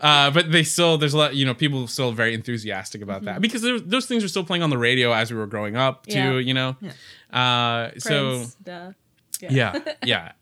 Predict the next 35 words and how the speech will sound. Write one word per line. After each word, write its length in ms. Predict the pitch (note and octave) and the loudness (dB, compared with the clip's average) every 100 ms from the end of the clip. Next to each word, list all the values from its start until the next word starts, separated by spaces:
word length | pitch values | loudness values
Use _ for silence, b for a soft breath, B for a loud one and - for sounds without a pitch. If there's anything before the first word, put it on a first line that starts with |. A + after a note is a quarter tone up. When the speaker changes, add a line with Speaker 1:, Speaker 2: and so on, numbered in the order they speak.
| - | -8
Speaker 1:
Michael 300 | A#2+ B2 B2+ | -4 -4 -4
Jackson, 680 | B2+ B2+ - B2+ A#2+ A#2+ A#2 | -4 -4 -4 -6 -4 -6 -4
all 140 | A#2 | -2
Speaker 2:
Yeah. 160 | A#2+ A#2+ | 2 0
Speaker 1:
that, 60 | A2+ | -2
there's, 180 | A#2 | -8
like, 220 | A2+ A2+ A2 | -10 -8 -6
really 220 | A2+ A#2 | -4 -4
great 220 | A2 G#2 | -4 -8
stuff. 180 | A2 G2 | -10 -8
So 180 | A#2+ A#2+ | -6 -4
Speaker 3:
Plus, 220 | D#3+ D#3+ | -4 -4
you 80 | D#3 | -4
have 180 | C#3 A#2 | -2 -4
the 60 | |
people 360 | A2+ A#2 A2+ A2+ | -10 -12 -12 -14
that 120 | A2+ | -14
are 100 | A2+ | -14
like, 540 | G#2+ E2+ D#2 - - _ _ _ _ _ _ - | -14 -14 -16 -18 -20 _ _ _ _ _ _ -16
"The 100 | C3+ | -10
old 220 | C#3+ D3+ | -8 -4
music's 340 | C3 A#2 B2+ | -4 -4 -8
the 100 | C3 | -8
only 160 | A#2 A2+ | -8 -8
good 200 | B2 B2+ | -8 -6
music. 560 | B2+ A2 - A#2 - - | -8 -10 -14 -16 -18 -8
The 80 | C3 | -4
new 80 | C3+ | 2
music's 220 | D3+ G3 F#3+ | 4 6 6
Speaker 1:
Yeah, 140 | D3 C#3 A2+ | 6 4 4
Speaker 3:
garbage." 180 | A#2+ C3 | 2 2
Speaker 1:
totally. 460 | C#3+ A#2+ G#2+ F2+ G#2+ | 0 0 -4 -6 -2
Speaker 3:
And 80 | C#3 | 0
Speaker 1:
Yeah. 120 | C3+ | 0
Speaker 3:
that, 140 | B2+ | 0